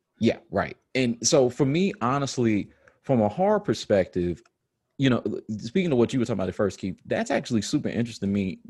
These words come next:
interesting to me as a, a way,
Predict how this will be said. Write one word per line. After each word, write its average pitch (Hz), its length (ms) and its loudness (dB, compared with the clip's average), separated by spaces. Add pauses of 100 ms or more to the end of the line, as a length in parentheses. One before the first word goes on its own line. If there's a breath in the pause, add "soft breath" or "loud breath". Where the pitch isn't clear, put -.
interesting 110 400 -2
to 101 120 -4
me 98 260 0
as 95 260 0
a, 92 340 2 (680)
a 113 80 6
way, 110 460 4